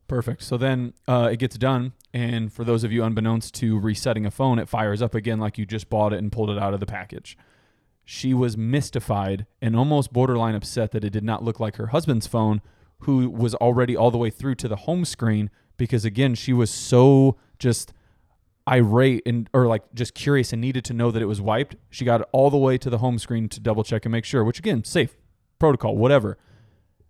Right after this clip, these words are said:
How do you not realize that's what you have to do to your fucking phone, lady? Like, it's the same thing.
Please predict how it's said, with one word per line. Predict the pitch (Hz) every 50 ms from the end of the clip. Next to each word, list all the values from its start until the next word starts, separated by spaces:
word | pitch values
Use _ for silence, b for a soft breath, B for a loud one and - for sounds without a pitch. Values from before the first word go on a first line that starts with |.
| _ _ _ _ _ _ _
How | - 143 165
do | 185
you | 202 202 170
not | 143 139 143 147 143 151 -
realize | 113 120 131 139 139 127 120 113 104
that's | 117 131 131 -
what | - -
you | 127
have | 131 -
to | 131
do | 117 117 131
to | 117 110
your | 104 120 139
fucking | 135 - - - - - 107 101
phone, | - 113 101 95 95
lady? | 98 98 101 107 110 117 - _ _ _ -
Like, | - 120 107 - - b b b b
it's | 151 135 - -
the | - 135 135
same | - - - 147 147 139 135 120 110
thing. | - 127 139 165 151 90 - - -